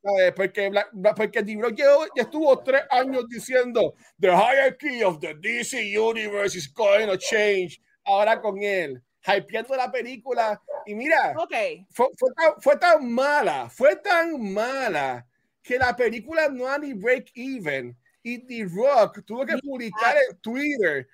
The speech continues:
Speaker 1: unas, unos documentos clasifi-, este, clasificados de, de D C, que se, que se llevó un palo bien,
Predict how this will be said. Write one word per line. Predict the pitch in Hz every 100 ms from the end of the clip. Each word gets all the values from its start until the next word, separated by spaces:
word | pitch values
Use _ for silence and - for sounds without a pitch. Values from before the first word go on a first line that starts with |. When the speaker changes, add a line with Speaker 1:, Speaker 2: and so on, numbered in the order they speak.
| _ -
Speaker 1:
unas, | 214 302 294 - -
unos | 240 285 285 277
documentos | 254 214 233 247 240 294 - - - _ _ -
clasifi-, | 240 247 214 240
este, | 214 208 214 208 196 180 180
clasificados | 202 202 214 185 220 269 277 208
de, | 220 214 202 175 151 - _ _ _ _
de | 170 202 196 185
D | 185
C, | - - 302 247 135 - _ _ _ _
que | 185
se, | 185 196
que | 196 196
se | 202
llevó | 196 190
un | 254 _
palo | 226 240 262 226
bien, | 240